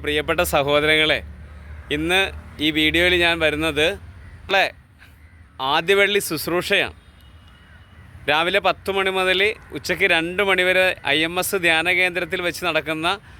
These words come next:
ആദ്യവെള്ളി ശുശ്രൂഷയിലേക്ക് നിങ്ങളെല്ലാവരെയും സ്നേഹപൂർവ്വം ഞാൻ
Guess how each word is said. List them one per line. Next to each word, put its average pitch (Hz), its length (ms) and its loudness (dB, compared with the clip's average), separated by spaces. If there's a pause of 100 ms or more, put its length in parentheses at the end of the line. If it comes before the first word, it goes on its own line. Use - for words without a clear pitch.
(280)
ആദ്യവെള്ളി 196 480 0
ശുശ്രൂഷയിലേക്ക് 180 800 0 (560)
നിങ്ങളെല്ലാവരെയും 190 960 2 (120)
സ്നേഹപൂർവ്വം 185 680 -2 (200)
ഞാൻ 165 120 2